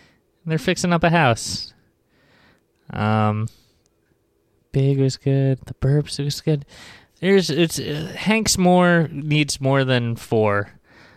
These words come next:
Um, Apollo thirteen was good. A Little Too Soft. That Thing You Do. All the Toy Stories as one. Um, Catch Me If You Can.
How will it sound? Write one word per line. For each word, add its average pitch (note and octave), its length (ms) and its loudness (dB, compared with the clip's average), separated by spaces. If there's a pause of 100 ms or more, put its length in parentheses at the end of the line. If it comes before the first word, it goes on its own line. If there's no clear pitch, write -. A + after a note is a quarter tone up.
(200)
Um, A2+ 460 0 (1800)
Apollo B2+ 340 -6
thirteen D3+ 720 -6
was D3+ 160 -2
good. C#3 360 0
A B2+ 100 -4
Little C3 300 -2
Too C3+ 180 -6
Soft. C3 240 -4 (400)
That C#3 180 2
Thing F3 200 0
You E3 100 2
Do. C3+ 320 2 (160)
All C3+ 160 4
the C#3 80 2
Toy B2 220 2
Stories A#2 420 0
as A2 160 -2
one. A2 380 0 (640)
Um, G#2+ 400 -6
Catch - 260 -2
Me C3 80 0
If A#2 120 -4
You A2+ 80 -8
Can. G#2+ 440 -2